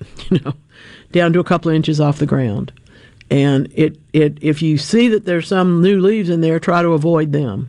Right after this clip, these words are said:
because the new ones, obviously, are the ones we want to encourage. But the old leaves, it's gonna be a more selective pruning now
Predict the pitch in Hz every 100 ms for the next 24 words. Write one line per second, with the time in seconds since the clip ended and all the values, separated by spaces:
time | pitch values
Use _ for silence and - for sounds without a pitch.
0 | - 131 123 147 147 160 208 175 156 151
1 | - - 143 151 147 147 151 151 147 151
2 | 147 147 - 147 - 147 123 - - -
3 | - - - - 151 - 170 214 196 170
4 | 156 156 - - _ - 151 202 170 185
5 | 165 175 170 - 165 165 180 - 156 -
6 | - 220 190 156 160 160 147 147